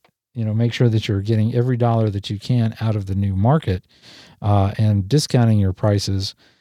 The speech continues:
uh, may not get you to that goal. And I think, I think sometimes if we go to discount, it,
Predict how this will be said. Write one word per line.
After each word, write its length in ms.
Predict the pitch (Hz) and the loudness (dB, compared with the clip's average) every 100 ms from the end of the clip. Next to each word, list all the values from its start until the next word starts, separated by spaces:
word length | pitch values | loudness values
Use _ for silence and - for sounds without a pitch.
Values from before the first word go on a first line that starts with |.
| _ - | _ -6
uh, 220 | 98 95 | -4 -2
may 240 | 110 123 135 | 2 4 4
not 180 | 127 107 | 2 2
get 220 | 123 - | -2 0
you 80 | 117 | 2
to 120 | 117 | 2
that 180 | 98 95 | 0 0
goal. 440 | 120 123 98 95 _ _ _ _ | 2 4 4 -2 _ _ _ _
And 340 | 131 131 120 - _ _ | 2 2 2 -4 _ _
I 120 | - 123 | 0 0
think, 500 | - 214 214 - - _ | 2 0 0 -4 -16 _
I 60 | - | -8
think 240 | - 233 | 0 0
sometimes 500 | - 185 160 160 143 135 - | 2 0 2 2 2 0 0
if 160 | 127 | 0
we 100 | 127 | 2
go 200 | 120 143 | 0 0
to 100 | 135 | 0
discount, 600 | 107 127 160 - 110 98 - | 0 -2 0 0 0 -2 -4
it, 140 | 120 | -6